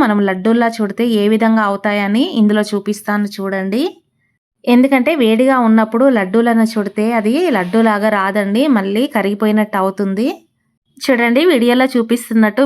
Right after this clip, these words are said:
బిస్కెట్లా తయారవుతాయి. అందుకే పూర్తిగా చల్లారిన తర్వాత మాత్రమే లడ్డూలను చేసుకోవాలి. నేను మొత్తం చల్లారిన తర్వాత లడ్డూలను చేసి చూపిస్తాను. చూడండి, పూర్తిగా చల్లారిన తర్వాత మన లడ్డూలు ఎంత చక్కగా ఉన్నాయి కదా.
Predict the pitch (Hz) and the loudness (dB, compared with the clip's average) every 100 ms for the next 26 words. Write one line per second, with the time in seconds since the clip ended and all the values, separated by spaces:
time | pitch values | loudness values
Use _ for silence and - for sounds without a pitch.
0 | 226 226 226 220 220 220 202 202 202 196 | 0 -2 -2 -2 -2 -2 -2 -2 -2 -2
1 | 196 220 349 180 196 208 285 262 220 220 | -2 0 0 0 -2 0 -2 0 -2 0
2 | 220 254 269 196 202 214 220 214 196 202 | 0 0 0 -2 0 0 0 -2 -2 -2
3 | 208 202 190 190 196 220 233 180 196 202 | -2 -2 -4 -4 -2 -2 -2 -2 -2 0
4 | 208 202 185 - 185 185 185 226 403 466 | -2 -2 -6 -6 -4 -2 -2 -2 -4 -6
5 | _ _ _ _ _ - 247 254 359 240 | _ _ _ _ _ -2 0 2 2 -2
6 | - 285 330 254 233 226 233 226 220 208 | -2 -2 0 0 2 0 0 0 0 -2
7 | 202 196 285 247 196 214 214 208 269 240 | -2 -2 -2 -2 0 0 0 0 0 0
8 | 202 - 208 196 190 190 190 262 453 _ | -2 -4 -4 -4 -6 -6 -2 -2 -2 _
9 | _ _ - 226 277 247 247 320 427 247 | _ _ -16 -4 0 2 2 0 0 0
10 | 240 240 247 269 233 220 233 240 226 220 | 0 0 0 0 0 0 0 0 0 0
11 | 208 208 269 285 214 202 185 185 220 208 | 0 0 0 2 2 0 -2 -2 0 0
12 | 208 208 196 208 202 202 202 202 196 196 | -4 -8 -6 -4 -2 -2 -2 -4 -4 -4
13 | 208 | -2